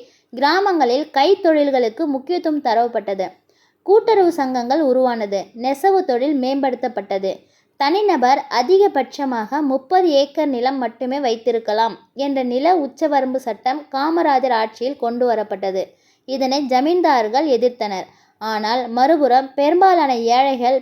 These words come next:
பெருமளவில் பயன்பெற்றனர். இந்த நில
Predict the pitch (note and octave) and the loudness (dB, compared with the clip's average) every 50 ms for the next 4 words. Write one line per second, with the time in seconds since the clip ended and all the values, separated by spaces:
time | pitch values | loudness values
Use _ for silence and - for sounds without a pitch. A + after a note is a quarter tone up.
0 | B3+ - C#4+ C#4+ D4+ F4+ F#4 F#4 E4 C4 A#3 A3+ B3+ D4 B3+ - A3+ A#3 A#3 A#3+ | 0 2 2 4 4 4 2 2 2 2 2 0 0 -2 -2 -4 -4 -2 -2 -2
1 | A3+ A3 G#3 G#3+ G3+ G3+ G3+ F#3+ F#3 - _ _ _ _ _ _ _ _ - D4 | -4 -4 -4 -4 -8 -6 -6 -6 -8 -8 _ _ _ _ _ _ _ _ -6 -2
2 | D#4 D4 D#4+ D4 C4+ C#4 D4 E4+ F#4 | 0 0 2 2 2 0 2 4 4